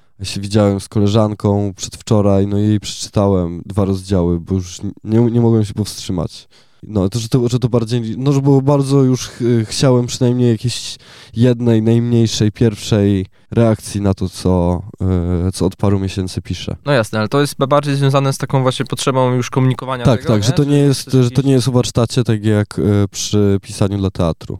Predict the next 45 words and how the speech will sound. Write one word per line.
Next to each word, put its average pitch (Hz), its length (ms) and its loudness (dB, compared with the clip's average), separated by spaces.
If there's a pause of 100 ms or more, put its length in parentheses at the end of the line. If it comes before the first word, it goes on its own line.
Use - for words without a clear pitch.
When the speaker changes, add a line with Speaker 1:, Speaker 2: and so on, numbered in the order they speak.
Speaker 2:
Czyli 143 200 -2
jednak 170 220 0
przy - 160 -8
pisaniu 160 640 0
prozy 156 760 2
jakby 143 320 -2
bardziej, 139 760 0
no 156 100 2
nie 135 100 2
wiem, 110 180 -2
w 110 40 -8
sensie 135 240 -2
powiedziałbyś 143 500 0
w 147 40 -6
ogóle 156 200 2
coś 156 120 -8
takiego, 170 340 0
że 170 100 0
bardziej 147 380 0
cię 151 100 0
interesuje, 143 420 0
żeby 135 220 -2
to 131 100 -2
działało 135 360 2
jako 131 320 2
znak 131 260 0
na 135 80 0
papierze 131 440 0
niż 131 140 -2
jako 127 420 -10
Speaker 1:
Tak, 104 180 0
no 127 120 2
bo 139 80 2
to 147 80 -6
też 147 160 2
jest 151 160 -4
chyba 151 180 4
bardziej 143 340 0
tak 123 260 2
przeznaczone, 131 800 2
a 117 120 0
ten 123 320 0
tekst - 480 -2
dla 113 160 4
teatru, 123 360 0